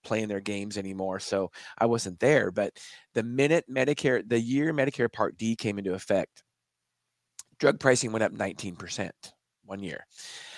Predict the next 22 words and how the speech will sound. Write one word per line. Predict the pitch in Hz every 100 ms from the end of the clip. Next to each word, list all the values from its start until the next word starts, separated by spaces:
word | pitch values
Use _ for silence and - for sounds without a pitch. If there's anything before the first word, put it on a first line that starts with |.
| - - _ 123
And | 113 110 110 110
that | 127 127
should | -
be | 113 101
a |
clue | - 110
to | 101
a | 90
lot | 95 85
of |
people | - 98 87 87
what | 80 - -
goes | 104 101
on | 98 92
when | 85 85 -
insurance | 98 92 - 107 -
companies, | 101 92 90
especially | 92 - 110 -
the | 64
government, | 104 98 85 -
gets | 80 -
involved. | 78 117 85 90